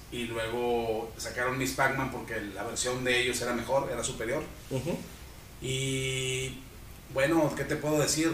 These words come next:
Speaker 1: Eh, todos los juegos también de carreritas, de car-, de carritos, de
Speaker 2: Bien.
Speaker 1: disparos.
Speaker 2: Eh, por ejemplo, el Pole Position, esto también de
Speaker 1: El Pole
Speaker 2: Atari.
Speaker 1: Position, ¿cómo no?
Speaker 2: Y de hecho
Speaker 1: Buenísimo.
Speaker 2: fue muy bueno porque para su época era, este, muy innovador de, de la vista que tenía de la pantalla.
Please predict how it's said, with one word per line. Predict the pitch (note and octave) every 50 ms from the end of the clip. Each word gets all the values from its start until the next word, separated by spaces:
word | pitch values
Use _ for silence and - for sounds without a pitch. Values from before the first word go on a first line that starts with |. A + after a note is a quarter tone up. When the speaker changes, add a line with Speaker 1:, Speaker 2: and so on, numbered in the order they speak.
| - - A2+
Speaker 1:
Eh, | A#2+ B2 A#2+ A#2
todos | C3 C3+ D3+
los | D3 -
juegos | D3+ D3 D3 C#3+ - - -
también | C#3+ B2+ B2 B2 B2
de | C3+ -
carreritas, | C#3 C#3 A2+ G#2+ A2+ A#2 A2+ - B2 A#2+ A#2 G#2+
de | A2 -
car-, | - G2+ G2+ G2+
de | G#2 G2
carritos, | - G2 G#2 A2+ A2+ A2+ A#2+ A2 A2+ A#2+
de | A2
Speaker 2:
Bien. | A2 A#2+ A#2
Speaker 1:
disparos. | A#2 A#2+ A#2+ A2 A#2+ B2 B2 B2 A#2+ A#2+ A#2 - - - - - -
Speaker 2:
Eh, | A#2 A#2+ A#2
por | - C#3 C3+
ejemplo, | - D3+ D3+ D3+ D#3+
el | D3+ D3
Pole | D3+ E3 D3+ D3+ D3+ D#3
Position, | E3 D#3 - - E3+ F#3+ - - F#3 D#3+ D#3+ D#3
esto | C#3+ C#3+ C#3 - D#3 C#3+
también | - C#3 C#3+ D3+ C#3+ D3 D3
de | C#3+
Speaker 1:
El | C#3+ D3
Pole | D3 D3
Speaker 2:
Atari. | D#3 D#3+ E3+
Speaker 1:
Position, | E3 - D3+ D3 C3+ - D#3 D#3 D3
¿cómo | C#3 C3 C3 B2
no? | B2 C3 - - -
Speaker 2:
Y | C#3 C#3+ C#3 C3+
de | B2+ B2 C3+ C#3+
hecho | C#3+ C#3+ F#3
Speaker 1:
Buenísimo. | F3 C#3+ D#3
Speaker 2:
fue | E3 D#3+ D#3+ D3+ C#3+ C#3+
muy | C#3+ D3 D3+ E3 E3+ D#3
bueno | D#3 F3 F#3+ B3 B3 -
porque | - - D3 - D3+
para | D3+ - C#3 C#3+ C3+ C3+
su | D3+ D3
época | D3 - - F3+ F3 F3 E3
era, | D#3+ E3 E3+ E3 D#3+ D3 C3+ B2 A#2 G#2+
este, | G#2 - - - A2+
muy | B2 C3+ C#3+ C#3+ D#3+ D#3+
innovador | D3+ D3+ C#3+ C3 C3 A#2+ A#2+ B2+ C3 C3 D3+ C#3
de, | C#3 B2+ A#2 A2+ A2
de | A2 A2+ A#2 A2+
la | A2+ A#2 A#2
vista | B2 B2+ C3 - - D#3+ D3 -
que | - -
tenía | - A#2 A#2 B2 B2+ C3+ C3
de | C#3 -
la | C3 C3 - -
pantalla. | - A#2 A2+ A2 - B2 A#2+ A#2+ B2 C#3+ F3 F3+